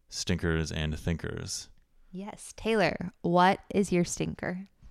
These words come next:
Speaker 1: My stinker is, I've been, I've been cooking up the stinker for a little bit, actually.
Speaker 2: Oh.
Speaker 1: Uh, the book, The Immortality Key.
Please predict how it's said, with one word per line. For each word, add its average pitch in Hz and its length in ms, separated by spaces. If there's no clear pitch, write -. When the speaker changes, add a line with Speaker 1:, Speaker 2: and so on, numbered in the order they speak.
Speaker 1:
My 92 420
stinker 80 680
is, 80 640
I've 90 100
been, 92 180
I've 92 80
been 92 140
cooking 101 300
up 87 140
the 82 100
stinker 85 340
for 80 180
a 76 60
little 76 240
bit, 73 260
actually. - 460
Speaker 2:
Oh. - 500
Speaker 1:
Uh, 73 640
the 90 100
book, - 540
The 87 240
Immortality 95 680
Key. 120 420